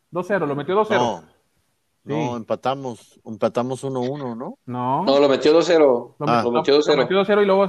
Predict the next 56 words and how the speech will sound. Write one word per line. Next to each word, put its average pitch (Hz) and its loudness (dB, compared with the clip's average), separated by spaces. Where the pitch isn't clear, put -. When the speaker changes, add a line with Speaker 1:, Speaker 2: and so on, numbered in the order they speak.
Speaker 1:
Gary 165 2
Saldívar 165 0
me 160 -4
hizo 147 -8
el 156 -4
dos 165 -6
uno. 190 -6
Speaker 3:
Ajá. 107 -2
Speaker 1:
Pero, - -4
y 147 -2
ya 147 2
después 170 -4
ahí 170 -2
el, 170 -2
el, 135 -6
la, 135 4
el 135 -2
regalo 160 2
que 170 -4
le 151 -2
dejaron 170 0
ahí 170 -2
al 170 -4
Puma 175 -2
Gigliotti, 156 -4
que 139 -12
por 127 -12
cierto, 156 -6
Atlas 160 0
como 147 -4
siempre, 170 0
Gigliotti 190 0
no 233 0
metía 226 0
gol 240 4
desde 214 2
la 165 2
final. 208 0
Ah, 170 0
pues 143 -2
doblete 175 0
al 170 0
Atlas, 165 -2
ya 170 2
es 180 -4
que 196 -4
al 185 0
Atlas 190 -6
le 175 -8
encanta 170 -10
el 165 -14
tipo, 170 -16
tipo 175 -12
de 139 -6
revivir 139 -8
jugadores. 135 -10